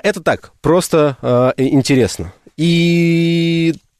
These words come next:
главное, на самом деле, что сегодня я хотел вам рассказать, это результаты Дакара. Вот что действительно интересно. Потому что вчера закончилась гонка, очередная,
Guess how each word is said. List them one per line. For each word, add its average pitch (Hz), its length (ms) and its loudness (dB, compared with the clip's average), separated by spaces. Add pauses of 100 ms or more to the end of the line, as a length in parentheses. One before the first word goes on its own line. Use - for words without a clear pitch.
(460)
главное, 156 520 0
на 107 100 -2
самом 107 300 -2
деле, 139 360 2
что 147 600 0
сегодня 139 500 0
я 110 120 0
хотел 120 260 0
вам 117 160 0
рассказать, 127 540 -2 (260)
это 147 240 0
результаты 135 440 0
Дакара. 110 540 -4
Вот 170 200 0
что - 180 -4
действительно 135 540 -2
интересно. 113 760 0 (220)
Потому 143 280 0
что - 120 -8
вчера 165 460 0
закончилась 104 640 -2
гонка, 151 580 0
очередная, 151 800 0